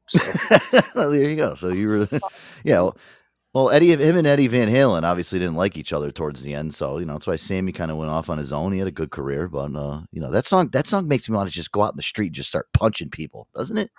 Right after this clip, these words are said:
Speaker 1: Get
Speaker 2: Yeah.
Speaker 1: the taser out.
Speaker 2: Yeah, start, just start hitting everybody. <laughs> Everybody in the sight.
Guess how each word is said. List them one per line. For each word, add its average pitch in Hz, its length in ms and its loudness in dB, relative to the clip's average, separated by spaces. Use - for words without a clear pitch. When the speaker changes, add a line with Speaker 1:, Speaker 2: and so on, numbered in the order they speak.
Speaker 1:
Get 123 100 0
Speaker 2:
Yeah. 131 360 8
Speaker 1:
the - 60 -4
taser 202 380 4
out. 127 300 2
Speaker 2:
Yeah, 104 300 6
start, 82 240 -2
just 92 180 -6
start 78 220 -2
hitting - 360 -2
everybody. 120 300 8
<laughs> 160 1120 6
Everybody 135 360 0
in 110 100 2
the 92 60 -4
sight. - 340 -10